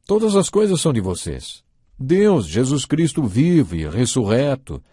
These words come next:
o Espírito Santo, eles sabem de tudo que precisamos para termos fé e sermos salvos." Deus providenciou para que tivessem tudo o que precisavam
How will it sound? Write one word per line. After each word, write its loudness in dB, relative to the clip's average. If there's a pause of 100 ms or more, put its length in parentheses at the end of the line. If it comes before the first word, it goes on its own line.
(160)
o 2
Espírito 0
Santo, -2 (200)
eles -8
sabem 2
de 0
tudo -2
que -8
precisamos -2
para -4
termos -2
fé 2
e 2
sermos 0
salvos." -2 (1000)
Deus -2
providenciou 0
para -6
que -6
tivessem 0
tudo 2
o -2
que -6
precisavam -2